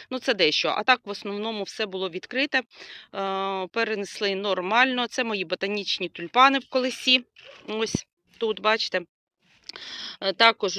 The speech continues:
дуже, ось, бачите, малесенькі. Е, ну, взагалі, взагалі. В цьому році, е, це,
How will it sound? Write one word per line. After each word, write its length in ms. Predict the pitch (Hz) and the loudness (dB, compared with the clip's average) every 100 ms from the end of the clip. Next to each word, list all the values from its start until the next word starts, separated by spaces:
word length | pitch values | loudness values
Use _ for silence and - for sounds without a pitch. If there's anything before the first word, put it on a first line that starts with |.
| 190 | -4
дуже, 320 | 214 196 175 | -2 0 2
ось, 220 | 175 - | 0 2
бачите, 360 | 208 233 - 190 | 2 2 0 -4
малесенькі. 720 | 196 240 269 - 240 240 226 - - _ - - - - _ | 0 2 0 -2 -4 -4 -6 -8 -20 _ -20 -20 -20 -20 _
Е, 580 | - 208 208 202 202 196 196 _ _ 208 - | -6 -4 -2 -2 -2 -4 -10 _ _ -20 -18
ну, 200 | 262 254 | -12 -10
взагалі, 520 | 214 202 226 220 170 156 | -8 -6 -4 -2 -4 -8
взагалі. 520 | 175 208 214 185 160 156 _ - - - - - - _ | -10 -8 -6 -6 -8 -10 _ -20 -20 -20 -20 -20 -20 _
В 40 | |
цьому 280 | - 269 269 | 0 4 4
році, 340 | 254 247 - | 4 2 2
е, 680 | 226 214 214 208 202 196 196 196 | 2 4 2 2 2 0 -2 -6
це, 460 | - 190 190 190 | -6 -4 -2 -4